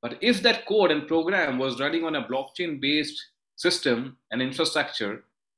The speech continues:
the hacker has no chance now. Even if he brings down one computer, there are a lot of these other computers and machines, which are typically called nodes, they are running, right? So you cannot bring down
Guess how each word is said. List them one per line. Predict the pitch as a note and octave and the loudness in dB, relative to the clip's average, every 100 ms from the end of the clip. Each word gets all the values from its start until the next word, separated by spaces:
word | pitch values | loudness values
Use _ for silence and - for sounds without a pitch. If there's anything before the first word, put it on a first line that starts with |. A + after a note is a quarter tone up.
| _ | _
the | C#3+ | 0
hacker | C3+ E3+ A3+ G3 | 4 2 2 4
has | F#3+ D#3 | 4 2
no | F#3+ | 0
chance | F3+ E3+ E3 - | 2 0 0 -4
now. | F2 - _ | -8 -12 _
Even | D3 G#3+ G#3 | 4 4 6
if | |
he | G#3 | 4
brings | D3 F3+ E3 | 6 4 4
down | F3+ C3 | 4 4
one | B2+ G3+ | 2 0
computer, | G#3+ G3 E3 A2+ G2+ - _ _ _ _ - | 0 0 0 0 -2 -4 _ _ _ _ 2
there | E3+ | 4
are | E3+ | 6
a | |
lot | D#3+ F#3+ G3+ | 4 4 4
of | F3+ | 0
these | G3 | 2
other | D3+ G3+ F#3+ | 2 2 2
computers | F3 D#3 D3+ D#3+ | 0 -2 -2 -2
and | D#3+ | -2
machines, | C#3+ - F3 D#3 A#2+ - _ _ - | -2 -2 -2 -2 -4 -10 _ _ -6
which | B2+ | -2
are | D3 | 0
typically | C#3+ D3 D#3 E3 | 0 2 2 4
called | E3 C3+ | 4 4
nodes, | A#2 D3 A#2+ A#2 - - _ _ _ _ _ _ _ _ _ _ _ _ - | 4 4 4 0 -2 -12 _ _ _ _ _ _ _ _ _ _ _ _ 0
they | D#3 | 4
are | D3+ | 4
running, | F3+ G3+ B2+ | 4 2 2
right? | G#2+ E3+ - | 2 2 -2
So | |
you | D3+ | -4
cannot | D3+ F3+ G#3 | 0 0 0
bring | D#3+ D#3+ | 0 0
down | D#3 D#3 D#3+ D#3 | 0 0 0 -4